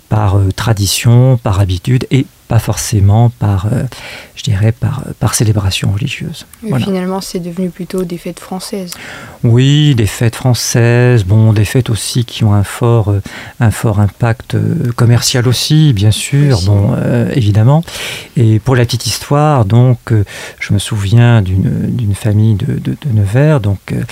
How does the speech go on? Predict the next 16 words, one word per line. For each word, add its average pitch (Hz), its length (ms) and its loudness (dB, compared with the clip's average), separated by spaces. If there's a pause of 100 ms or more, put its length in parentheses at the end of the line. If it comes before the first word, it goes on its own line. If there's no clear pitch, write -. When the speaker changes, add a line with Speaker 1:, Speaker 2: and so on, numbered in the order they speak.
(440)
Speaker 1:
ils 98 140 -2
étaient 107 160 -2
venus 104 420 4
à - 20 2
l'époque 107 460 -2
de, 131 420 -4
de 104 140 -2
Syrie, 127 640 2
donc, 98 280 -2 (120)
euh, 135 160 -4 (400)
ils - 40 -12
sont, 101 280 0
ils 87 80 -2
sont - 160 -6
musulmans, 104 880 2
euh, - 240 -6